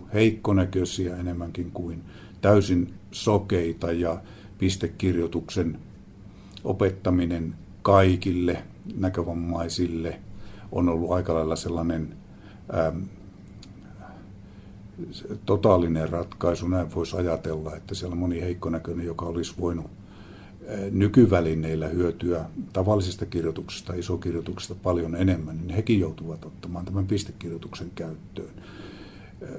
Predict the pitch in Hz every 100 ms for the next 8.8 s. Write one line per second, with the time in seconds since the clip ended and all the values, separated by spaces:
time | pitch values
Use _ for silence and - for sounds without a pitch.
0 | - - 269 - - 120 - - 110 117
1 | 117 107 135 127 113 101 139 127 92 85
2 | - 90 87 - 90 95 92 92 98 -
3 | - 104 120 120 104 131 135 113 90 82
4 | 85 - 87 - 92 98 90 76 82 92
5 | - 110 101 82 80 92 87 80 78 78
6 | - - - - 95 87 - 85 80 -
7 | - 82 - 87 82 - - 120 98 104
8 | - 87 82 80 78 - -